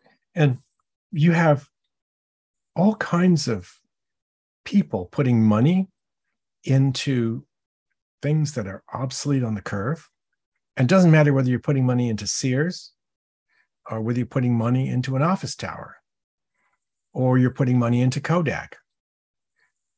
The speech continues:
It's all the same phenomenon. Don't put your money where the curve goes, doesn't go. Put your money ahead of the curve. Just think it through.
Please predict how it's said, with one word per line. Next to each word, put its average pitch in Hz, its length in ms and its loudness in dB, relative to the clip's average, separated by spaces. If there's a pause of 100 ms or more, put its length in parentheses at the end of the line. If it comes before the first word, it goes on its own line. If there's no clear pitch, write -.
(320)
It's - 240 -10
all 185 240 2
the 196 100 2
same 175 300 2
phenomenon. 160 800 -4 (920)
Don't 139 320 0 (120)
put - 340 -6
your 151 80 0
money 110 380 -2
where 107 220 -6
the 117 100 -10
curve 113 480 -8 (220)
goes, 113 580 -6 (160)
doesn't 127 400 -2
go. 160 460 -4 (920)
Put - 260 -2
your 165 100 2
money 123 360 2
ahead 117 300 -4
of 120 120 -6
the 127 80 -6
curve. 170 280 -4
Just - 240 -6
think 196 200 4
it - 100 -4
through. - 400 -4